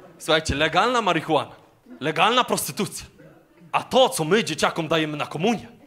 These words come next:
o, u nich zawiasy, nie? Słuchajcie, ja wyobraziłem sobie taką holenderską komunię, nie? Dajcie mi chwilę, na spokojnie.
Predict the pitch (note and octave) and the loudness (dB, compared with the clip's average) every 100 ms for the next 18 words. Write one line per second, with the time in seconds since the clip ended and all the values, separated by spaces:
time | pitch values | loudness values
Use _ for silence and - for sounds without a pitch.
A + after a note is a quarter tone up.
0 | - - - G4 - B2 B2+ C3+ F#3+ - | -20 -20 -20 -12 -6 -4 0 2 2 0
1 | - - - - - - F3+ F#3+ D#3 G3+ | -12 -20 -20 -20 -12 -4 -2 0 0 2
2 | B3+ - - - - - - - G#4 F#4+ | 2 0 -2 -6 -10 -12 -12 -16 -16 -14
3 | - - - - - - - - - - | -14 -14 -12 -12 -12 -14 -14 -14 -14 -16
4 | - - - - G3+ G3+ F3+ F3 A3+ - | -18 -20 -12 -6 2 2 2 2 2 4
5 | C4+ B3 G3 G#3+ E3 - A#2 A2+ B2+ - | 2 2 4 0 0 -2 -2 -2 -2 -8
6 | - - G3+ G3 F3+ G3 F3+ G3 G#3 - | -20 -2 -2 0 0 0 2 0 0 -4
7 | F3+ F#3 D#3 G#2 - - C#3 - - - | -4 -4 -4 -10 -14 -12 -12 -12 -20 -20
8 | - - - - - - - - - - | -20 -20 -20 -20 -20 -20 -20 -20 -20 -20
9 | - - - - G#3+ G3 G#3+ G3 F#3 B2 | -20 -20 -10 0 2 4 2 2 0 0
10 | C3 - G3 | 0 0 0